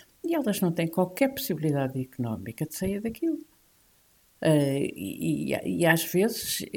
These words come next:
a, a minha posição até é, "Ouça, essa é a sua realidade, por aquilo que me está a contar, não, não tenho nenhuma possibilidade económica de sair disso, veja lá se consegue, eh, administrar essa situação de uma forma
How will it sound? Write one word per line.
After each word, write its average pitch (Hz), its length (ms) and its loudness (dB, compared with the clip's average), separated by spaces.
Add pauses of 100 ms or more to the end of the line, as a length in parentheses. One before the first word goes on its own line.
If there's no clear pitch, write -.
(140)
a, 170 360 4
a 165 120 0
minha 185 160 4
posição 190 680 2 (460)
até 202 260 8 (120)
é, 208 280 6 (320)
"Ouça, 196 380 4
essa 180 220 4
é 196 40 8
a 196 40 6
sua 190 200 2
realidade, 175 680 2
por 175 100 2
aquilo 180 200 2
que - 160 -4
me 170 80 4
está - 200 2
a 170 40 2
contar, 170 380 4
não, 165 160 4 (160)
não 180 200 0
tenho 175 240 4
nenhuma 202 340 6
possibilidade 165 640 2
económica 156 560 2
de 165 100 -4
sair 160 240 2
disso, 226 300 -4 (360)
veja 202 220 6
lá 214 120 6
se 220 140 0
consegue, 202 580 4 (720)
eh, 175 320 6
administrar 180 560 2
essa 185 260 4
situação 180 560 0
de 190 80 -8
uma 190 140 2
forma 190 340 -2